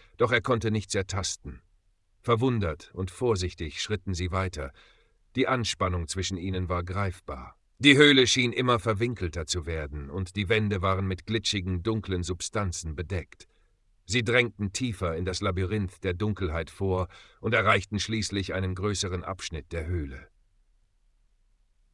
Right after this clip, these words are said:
Inmitten dieser unheimlichen Kulisse ragten drei kleine Türme aus Sand empor, die wie abscheuliche Monumente in der Dunkelheit standen. Ihr Anblick ließ das Herz von Maggie und Ezekiel schwer werden.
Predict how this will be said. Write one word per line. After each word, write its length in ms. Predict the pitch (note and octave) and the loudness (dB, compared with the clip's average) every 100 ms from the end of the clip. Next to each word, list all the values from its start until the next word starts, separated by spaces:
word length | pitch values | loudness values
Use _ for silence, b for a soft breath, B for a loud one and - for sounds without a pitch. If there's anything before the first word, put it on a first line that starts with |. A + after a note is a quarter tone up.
| _ | _
Inmitten 480 | C3+ C3+ C#3 - B2 | 4 8 6 6 0
dieser 320 | A#2+ A2+ A#2 | 2 6 6
unheimlichen 640 | D3 C3 A#2+ A#2 G#2 A2 | 6 4 4 2 0 -2
Kulisse 500 | G#2+ A2+ A2+ - G2+ | -2 0 0 0 0
ragten 460 | G#2 G#2+ - G#2+ G2 | 4 2 2 -6 -4
drei 260 | G2 G#2+ G#2 | 0 0 0
kleine 500 | - G#2+ G#2+ G2+ F#2+ | 0 0 2 0 -2
Türme 400 | B2 A#2 G#2+ F#2+ | 0 2 2 0
aus 200 | G2 - | -2 -2
Sand 400 | G#2+ G2 E2 - | -2 -2 -2 -6
empor, 540 | F2+ F2 - E2 D#2 - B B B B | -6 -6 -4 -4 -4 -8 B B B B
die 100 | C#3+ | 2
wie 140 | C#3+ C3+ | 4 4
abscheuliche 640 | A#2+ - C#3+ B2+ A2+ A#2+ | 4 4 6 6 4 2
Monumente 600 | A2 A2 G#2+ A#2 A2 F#2+ | 4 4 4 2 0 -2
in 160 | E2+ F#2 | -2 0
der 100 | F#2 | -2
Dunkelheit 640 | F#2+ A2+ F#2+ D2+ E2+ F2+ | 0 -2 -2 -4 -4 -4
standen. 500 | - D2+ D2 D2+ C2 _ _ _ _ _ - | -4 -6 -6 -10 -12 _ _ _ _ _ 4
Ihr 200 | C3 B2 | 6 8
Anblick 420 | B2 G#2 G2+ F#2 | 6 4 0 0
ließ 160 | G#2 - | -4 0
das 220 | G2+ - | -2 2
Herz 240 | G#2+ - | 0 0
von 180 | G2 F#2 | -2 0
Maggie 320 | G2+ F#2 F#2+ | 0 0 -2
und 120 | F2 | -2
Ezekiel 580 | F#2+ F#2 G#2+ G2 F#2 D#2+ | -4 -4 -4 -4 -6 -4
schwer 400 | - F2 G2+ F2 | -4 -2 -2 -2
werden. 400 | D#2+ D2 D2 C2+ | -4 -8 -10 -14